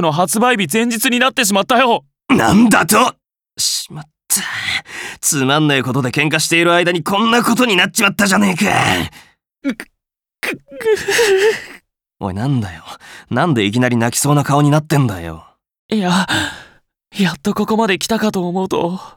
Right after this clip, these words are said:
Speaker 1: 感無量で。
Speaker 2: な、何いきなりしんみりしてんだよ。やめろよ。俺までうるっと来ちまうだろうが。
Speaker 1: 明日には、みんなの手元に僕たちのパッケージがあるんだね。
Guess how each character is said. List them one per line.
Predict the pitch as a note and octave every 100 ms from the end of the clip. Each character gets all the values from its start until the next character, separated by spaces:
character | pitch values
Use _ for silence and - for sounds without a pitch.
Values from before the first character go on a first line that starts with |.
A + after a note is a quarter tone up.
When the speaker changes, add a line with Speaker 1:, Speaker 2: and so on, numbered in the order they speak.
| _ _ _ -
Speaker 1:
感 | - A#3+ -
無 | G3 G3
量 | G3+ A3
で。 | A#3+
Speaker 2:
な、 | A3+ - _ _ _ _ - A2+ - F#2 F2+
何 | F#2+ D3 A#3 G3 B2+
い |
き | B2
な | D#3+
り | D#3+
し | D3
ん | E3
み | F#3
り | D#3
し | -
て | F3+
ん | G3 D#3+
だ | A#2+
よ。 | G#2 D2+
や | D2+ C#3+
め | A#3 C4+
ろ | A3
よ。 | - C#3+ - - - - - - _ -
俺 | C#2 F2 D3
ま | E3+
で | E3+ A#2
う | E2 D2+ F#2
る |
っ | B2+
と | -
来 | - -
ち | -
ま | F#2
う | E2+
だ | E2+
ろ | E2
う | E2
が。 | F2 C3 - _ _ _ _
Speaker 1:
明 | E3+ F3+ -
日 | A3+
に | A3+
は、 | F#3+ C#3 - - _ _ _ _
み | F3+ E3+
ん | F3+
な | F#3
の | D#3+
手 | F3
元 | F3+ F#3+
に | F#3
僕 | G3+ -
た | G#3+
ち | F3+
の | C#3+
パ | D#3+
ッ | D#3
ケ | G3
ー | G3
ジ | G3+
が | F#3+
あ | A3+
る | A#3
ん |
だ | G#3+
ね。 | C#3 F3 F#3+